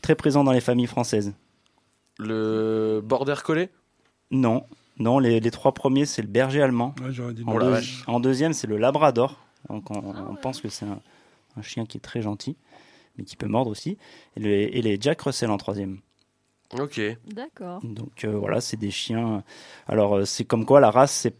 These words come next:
Speaker 1: pas ce qui fait, euh, justement le fait qu'ils mordent, c'est surtout aussi, euh, l'éducation, leur vécu et la situation dans laquelle ils se trouvent. Mais il y a aussi l'éducation des gens qui approchent ces chiens-là qui est importante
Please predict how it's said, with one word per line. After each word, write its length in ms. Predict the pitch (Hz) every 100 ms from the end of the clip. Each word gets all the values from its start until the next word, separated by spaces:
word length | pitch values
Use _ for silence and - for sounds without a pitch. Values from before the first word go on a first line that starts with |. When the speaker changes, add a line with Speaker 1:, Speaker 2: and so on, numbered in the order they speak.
| -
Speaker 1:
pas 140 | 135
ce 100 | -
qui 140 | -
fait, 320 | 117 - 135 120
euh, 180 | 110
justement 560 | 107 117 117 - 113 117
le 80 | 107
fait 160 | -
qu'ils 200 | 113 104
mordent, 440 | 104 120 135 117 104
c'est 160 | -
surtout 380 | 104 - - 131
aussi, 400 | 113 104 - 117
euh, 180 | 107 101
l'éducation, 720 | 104 107 104 110 - 113 123 - _ _ -
leur 180 | 110 110
vécu 580 | 107 107 - 131 135 - -
et 100 | 104
la 140 | 101
situation 440 | - 113 123 - 127
dans 80 |
laquelle 300 | 110 107 120
ils 60 | 113
se 140 | -
trouvent. 320 | 113 - 107 98 _ _ -
Mais 80 | 107
il 40 |
y 40 | 101
a 40 |
aussi 260 | 107 - 147
l'éducation 760 | 120 117 127 117 139 135 117 - _ -
des 160 | 113
gens 240 | 113 131 135
qui 220 | - 113
approchent 340 | 107 - 117
ces 140 | - 107
chiens-là 320 | - 110 113
qui 160 | -
est 40 | 107
importante 600 | 101 107 - 113 107